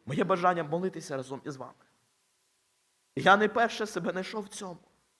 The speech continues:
І я розумію, він сьогодні, можливо, не може війти в моє серце. Тому що є лукаві думки,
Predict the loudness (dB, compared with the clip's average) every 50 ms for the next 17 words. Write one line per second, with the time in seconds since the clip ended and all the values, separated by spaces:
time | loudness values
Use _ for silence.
0 | _ _ _ _ _ _ _ _ _ _ -2 4 8 8 8 8 6 2 2 0
1 | 0 0 -2 -2 -4 -6 -8 -8 -14 _ _ _ _ _ _ _ _ _ _ _
2 | _ -6 0 2 2 2 2 4 6 8 8 8 8 6 2 0 0 -4 -10 -20
3 | _ _ _ _ _ 0 0 0 2 4 2 4 4 4 4 4 6 8 6 6
4 | 6 4 0 -2 -2 -2 -2 -4 -4 -4 -10 -10 -10 -10 -12 -14 -18 _ _ _
5 | -20 -20 _ _ _ _ _ _ _ _ _ _ _ _ _ _ _ _ _ _
6 | _ _ _ _ _ _ _ _ _ _ _ _ _ _ _ _ _ _ _ _
7 | _ _ _ _ _ _ _ _ -4 -4 -2 -2 0 0 0 0 2 -2 -2 2
8 | 6 6 6 6 6 0 -2 -6 -6 -4 -6 -6 -6 -6 -12